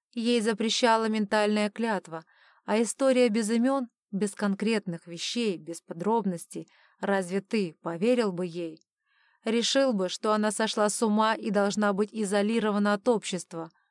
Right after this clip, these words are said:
Он со значением посмотрел на Майло. «Чего бы это ни стоило».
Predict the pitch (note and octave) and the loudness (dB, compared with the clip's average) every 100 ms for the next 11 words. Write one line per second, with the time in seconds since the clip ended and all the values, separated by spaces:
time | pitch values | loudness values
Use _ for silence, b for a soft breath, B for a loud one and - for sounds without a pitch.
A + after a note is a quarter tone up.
0 | _ _ _ - G#3 G3 G3 F#3+ F3+ - | _ _ _ -6 -6 -4 -2 -2 -2 -4
1 | G3+ A3+ G#3 G3 F3+ E3+ F3 F3 F3 E3+ | -4 -4 -8 -8 -8 -10 -10 -10 -8 -8
2 | E3 D#3+ E3 _ _ _ _ _ _ _ | -10 -12 -18 _ _ _ _ _ _ _
3 | - - G#3+ F3 F#3 F#3 A3 - G3 F3+ | -10 -6 -4 -2 -2 0 -2 -2 -4 -4
4 | F3 F3+ F#3 - A#3 F#3+ D#3+ D#3+ | -4 -4 -6 -4 -2 -2 -4 -10